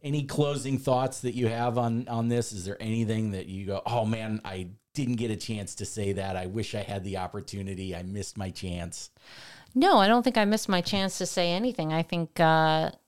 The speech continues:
Speaker 2: I think what we've talked about has been, uh, very encouraging,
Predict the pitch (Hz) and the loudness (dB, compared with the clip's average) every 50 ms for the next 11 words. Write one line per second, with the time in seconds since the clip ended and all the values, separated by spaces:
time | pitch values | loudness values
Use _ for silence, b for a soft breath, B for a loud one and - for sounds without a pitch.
0 | _ _ - 185 175 - 202 196 180 - 185 185 170 - 180 185 - - 196 185 | _ _ -6 -6 -2 2 2 2 2 4 4 4 4 4 2 0 0 2 4 4
1 | 185 - - 214 185 170 165 165 165 165 160 - - - 165 165 165 160 160 160 | 4 2 0 2 4 4 4 4 4 2 0 -2 -2 0 2 2 2 2 0 0
2 | 160 - - - - 165 170 165 - 156 175 175 180 190 190 196 214 226 220 208 | -2 -4 -8 -10 -6 -4 -4 -4 -2 -4 -2 0 2 4 4 6 6 6 6 4
3 | 180 - 156 165 165 - 175 165 160 165 170 - - 160 151 127 165 185 | 4 2 0 0 0 0 0 2 2 2 0 -2 -2 -4 -4 -4 -6 -6